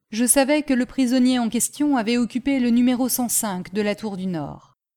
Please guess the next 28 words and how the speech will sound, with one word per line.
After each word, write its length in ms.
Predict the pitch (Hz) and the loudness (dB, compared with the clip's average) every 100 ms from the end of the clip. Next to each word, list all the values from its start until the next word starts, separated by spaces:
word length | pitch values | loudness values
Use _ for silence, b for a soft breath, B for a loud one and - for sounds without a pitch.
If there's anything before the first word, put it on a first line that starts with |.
| _ - | _ -2
À 40 | |
l'époque 440 | 247 240 294 294 254 | 0 0 -2 0 2
où 40 | |
il 120 | 233 | 0
faisait 260 | 202 240 240 | 0 -2 0
des 140 | 220 | -2
souliers 440 | 214 240 226 262 269 | -2 -2 0 0 0
dans 120 | 220 | 0
mon 160 | 208 208 | -2 -2
grenier, 640 | 196 208 226 277 285 233 | -2 0 0 0 -2 -6
il 140 | - 240 | -2 2
ne 80 | 262 | 2
se 140 | 285 | 0
donnait 260 | 254 262 269 | 2 2 0
plus 220 | 254 254 | -2 -2
d'autre 320 | 262 - 233 | -4 -4 -2
nom 240 | 240 240 | 0 -2
que 100 | - | -2
le 100 | 220 220 | -2 0
numéro 420 | 220 220 202 214 | 0 -2 -2 -4
de 100 | 196 | -4
sa 180 | - 185 | -6 -6
case. 480 | 175 147 143 - 151 _ _ _ _ _ _ | -8 -8 -10 -14 -20 _ _ _ _ _ _
Le 120 | 240 | 0
jour 320 | 233 302 294 | 4 4 4
de 80 | 247 | 2
la 120 | 233 | 0
bataille, 600 | 220 220 254 277 277 226 | 0 -2 -2 -4 -4 -8